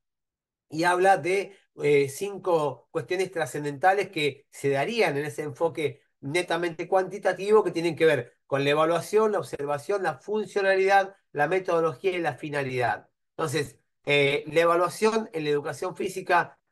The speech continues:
de hoy, moderna, como les explicaba, sigue siendo una asignatura pendiente. Tenemos que seguir hablando entonces de la evaluación para mejorar en estos términos. Y que la observación que tiene hoy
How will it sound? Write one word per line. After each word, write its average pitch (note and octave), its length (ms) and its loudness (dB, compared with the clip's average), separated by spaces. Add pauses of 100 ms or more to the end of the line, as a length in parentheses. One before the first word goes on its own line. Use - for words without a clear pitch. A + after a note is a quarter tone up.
de C3+ 240 0
hoy, F#3+ 280 4
moderna, F#3 540 -2
como C#3+ 180 -8
les C3+ 160 -8
explicaba, D3+ 640 2 (160)
sigue F#3+ 500 -4
siendo F#3 840 -4
una D#3+ 280 -2
asignatura C#3+ 640 -2
pendiente. B2+ 840 0 (180)
Tenemos D3+ 320 -2
que D3+ 80 -4
seguir C#3+ 300 0
hablando E3 440 2
entonces C#3 440 -4
de C3 100 -4
la B2+ 80 -2
evaluación B2+ 580 0
para C#3 160 -2
mejorar B2+ 520 0
en C#3 120 -4
estos B2+ 240 -10
términos. A#2 460 -6 (360)
Y C3+ 140 -10
que E3 120 0
la F#3 100 6
observación F#3+ 600 2
que G3+ 100 2
tiene G3 440 0
hoy G3+ 380 0